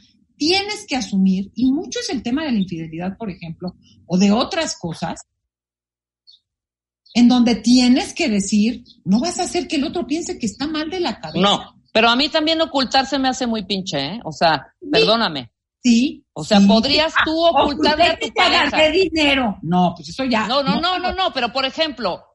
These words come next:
Speaker 2: sería bueno platicar con alguien. Supongamos que ya te vas a casar, una relación heterosexual, y él en algún momento de su juventud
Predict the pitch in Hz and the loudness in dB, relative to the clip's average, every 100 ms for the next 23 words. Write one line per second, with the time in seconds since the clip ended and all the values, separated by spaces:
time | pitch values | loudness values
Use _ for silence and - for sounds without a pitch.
0 | _ - 233 247 302 311 311 320 - 240 | _ -8 -4 -2 -2 -2 -4 -6 -6 -6
1 | 208 180 202 214 233 220 202 185 180 135 | -6 -4 -2 -2 -4 -4 -4 -4 -8 -10
2 | - 240 214 240 262 277 247 214 208 214 | -14 -8 -4 -2 -2 -2 -4 -4 -2 -2
3 | 202 208 180 165 160 151 - 175 180 170 | -4 -4 -8 -2 0 -2 -4 -4 0 0
4 | 160 175 175 - 147 143 143 - 156 143 | 0 -2 -8 -6 -6 -6 -8 -2 0 0
5 | - _ _ - 277 - 302 311 339 285 | -4 _ _ -2 0 2 2 4 4 2
6 | 226 247 262 254 226 233 247 220 - 180 | 0 -2 -2 -2 -4 -4 -4 -4 -4 -2
7 | 160 - 170 160 147 190 196 | -2 -2 -2 -2 0 0 0